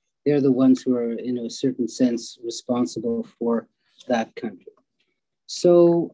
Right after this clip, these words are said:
um, you know, that's about the, that's about the, uh, the tsunami, and it goes to sh-, the, the, uh, the volcano,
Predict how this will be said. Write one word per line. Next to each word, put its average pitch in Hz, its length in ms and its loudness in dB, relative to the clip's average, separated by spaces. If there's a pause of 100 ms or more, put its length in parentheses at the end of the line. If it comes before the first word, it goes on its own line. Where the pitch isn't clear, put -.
um, 165 640 0 (160)
you 180 160 0
know, 165 120 0
that's 170 300 -8
about 151 320 -6
the, 135 300 0 (1400)
that's 143 220 -6
about 131 300 -4
the, 123 300 0
uh, 117 380 -8 (580)
the - 60 -4
tsunami, 143 680 4
and 143 80 4
it 117 280 -2
goes 147 300 -2
to 139 100 -6
sh-, - 180 -10
the, 123 380 0
the, 117 380 -2
uh, 104 360 -10
the 113 360 -4
volcano, 131 580 0